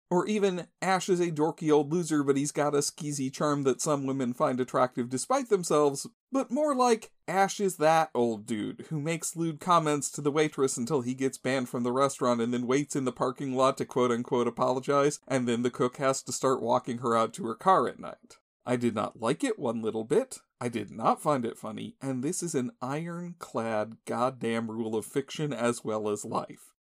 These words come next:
Do not harass the waitstaff. The waitress is played by Rachel Blampied, by the way, and does the best job she can of trying to play such an awkward and uncomfortable scene by giving Ash a dead-eyed glare that suggests she's filled with nothing but loathing for him.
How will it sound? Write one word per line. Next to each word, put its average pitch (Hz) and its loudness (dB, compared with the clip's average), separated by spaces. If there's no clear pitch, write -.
Do 139 2
not 123 2
harass 104 -2
the 117 -2
waitstaff. - -8
The 147 -2
waitress 131 2
is 123 -8
played 123 -2
by 120 -4
Rachel 117 -6
Blampied, 208 -4
by 208 2
the 202 2
way, 226 0
and 123 -2
does 214 0
the 214 -6
best 214 -4
job 180 0
she 180 -8
can 160 -2
of 151 -2
trying 147 -2
to 143 0
play 131 -2
such 156 -4
an 160 -4
awkward 147 -2
and 127 -2
uncomfortable 127 0
scene 113 -6
by 151 0
giving 175 -4
Ash 135 -4
a 135 -4
dead-eyed 143 2
glare 120 0
that 117 -4
suggests 131 0
she's 135 -6
filled 117 0
with 120 -2
nothing 110 -2
but 113 0
loathing 107 0
for - -10
him. - -12